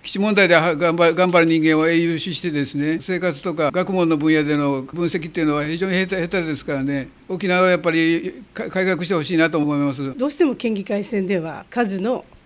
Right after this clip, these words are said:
Speaker 2: 問題で負けてしまう。そういった中で六月に県議会選挙が行われます。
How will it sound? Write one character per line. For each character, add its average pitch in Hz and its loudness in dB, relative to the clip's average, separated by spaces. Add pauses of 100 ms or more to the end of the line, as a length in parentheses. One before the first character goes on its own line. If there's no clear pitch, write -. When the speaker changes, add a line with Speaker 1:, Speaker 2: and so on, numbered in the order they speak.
(100)
Speaker 2:
問 214 -2
題 202 0
で 262 -2
負 208 -2
け 233 -2
て 233 -6
し 202 -10
ま 196 -2
う。 170 -8
そ - -6
う 254 0
い - -4
っ 247 -8
た 254 -2
中 247 -4
で 185 -2
六 190 -4
月 226 -6
に 165 -6 (100)
県 196 -2
議 180 -4
会 180 -8 (140)
選 202 -8
挙 180 -6
が 196 -4
行 180 -8
わ 165 -8
れ 156 -10
ま 147 -12
す。 - -20